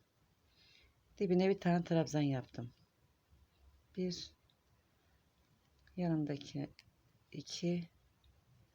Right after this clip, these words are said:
üç, dört,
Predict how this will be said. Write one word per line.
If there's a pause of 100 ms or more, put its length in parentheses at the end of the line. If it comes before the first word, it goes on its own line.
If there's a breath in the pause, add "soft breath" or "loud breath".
(680)
üç, (1600)
dört,